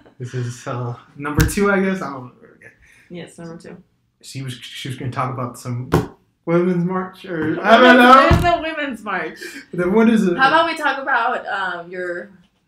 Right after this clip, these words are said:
Speaker 2: masking thing first <laughs> before we get into women's?
Speaker 1: Oh, masking?
Speaker 2: Yeah, yeah, yeah, yeah, yeah.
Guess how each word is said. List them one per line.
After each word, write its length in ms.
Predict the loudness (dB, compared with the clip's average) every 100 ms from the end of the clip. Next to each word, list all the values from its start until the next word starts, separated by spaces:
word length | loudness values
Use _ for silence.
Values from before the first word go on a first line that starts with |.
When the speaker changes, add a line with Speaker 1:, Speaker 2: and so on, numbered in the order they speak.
| _ _ _
Speaker 2:
masking 580 | -10 -8 -8 -10 -12 -10
thing 240 | -12 -12 -14
first 540 | -12 -12 -14 -18 -20 -20
<laughs> 80 | -18
before 320 | -16 -14 -12
we 100 | -10
get 120 | -10
into 240 | -12 -14 -16
women's? 440 | -18 -20 -18 -12
Speaker 1:
Oh, 200 | -10 -8
masking? 840 | -10 -6 -6 -6 -10 -12 -12 -14 -16
Speaker 2:
Yeah, 180 | -10 -8
yeah, 140 | -8 -10
yeah, 120 | -12
yeah, 160 | -16 -20
yeah. 180 | -20